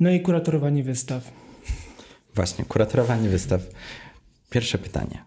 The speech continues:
Speaker 2: Jakie trudności, <laughs> jakie trudności i w ogóle wyzwania stanęły przed tobą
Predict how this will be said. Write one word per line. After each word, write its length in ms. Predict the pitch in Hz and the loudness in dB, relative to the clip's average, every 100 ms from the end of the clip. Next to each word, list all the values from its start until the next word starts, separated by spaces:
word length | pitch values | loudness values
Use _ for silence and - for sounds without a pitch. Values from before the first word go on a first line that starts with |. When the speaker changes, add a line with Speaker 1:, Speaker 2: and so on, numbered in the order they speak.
| _ | _
Speaker 2:
Jakie 360 | 180 131 143 - | -4 0 2 0
trudności, 680 | - 104 92 85 - - - - - - - | 2 2 2 0 0 0 -2 -8 -14 -12 -4
<laughs> 420 | - 320 254 - 139 | 0 0 0 -2 0
jakie 200 | 139 143 | 2 2
trudności 920 | 127 110 101 107 - - 104 - 101 | 2 4 4 2 0 0 0 2 2
i 60 | |
w 80 | 98 | 2
ogóle 200 | 101 101 | 2 2
wyzwania 600 | 95 101 - 92 92 107 | 2 2 2 2 4 2
stanęły 460 | 110 - 95 95 95 | 0 0 2 4 2
przed 360 | 92 - 92 | 0 -2 0
tobą 480 | 95 92 95 95 92 | 0 2 4 4 2